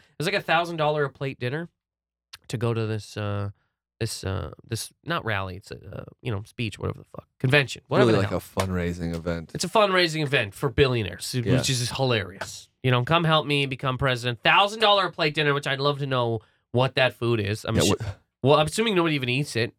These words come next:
Speaker 1: right? What the fuck is it? Like, what could it be? Squid? It's probably not even anything, like, expensive. It's probably, like, chicken, steak.
Speaker 2: No, it's got it. I mean, probably, like, a nice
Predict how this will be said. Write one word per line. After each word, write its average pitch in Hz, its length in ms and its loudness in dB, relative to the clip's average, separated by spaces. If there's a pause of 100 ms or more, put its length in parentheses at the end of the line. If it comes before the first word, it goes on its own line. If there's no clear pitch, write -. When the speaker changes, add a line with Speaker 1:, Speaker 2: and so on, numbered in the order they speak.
Speaker 1:
right? 131 300 2
What 165 140 -2
the 220 40 -6
fuck 190 220 -2
is 233 160 -2
it? 113 80 -2
Like, 123 100 -2
what 151 80 -2
could 165 100 2
it 147 40 -2
be? 190 240 -4
Squid? 175 460 0 (200)
It's 165 120 -2
probably 359 180 2
not 349 100 2
even 277 160 0
anything, 214 320 2
like, 156 220 -4
expensive. 208 460 -2
It's - 100 -14
probably, 190 140 -2
like, - 80 -8
chicken, 220 440 2 (380)
steak. 123 300 6
Speaker 2:
No, 104 420 4
it's 104 160 0
got 92 220 -2
it. 85 80 0
I 92 80 0
mean, 101 280 -4
probably, 98 220 -4
like, 85 220 -6
a 90 40 -12
nice 78 460 -8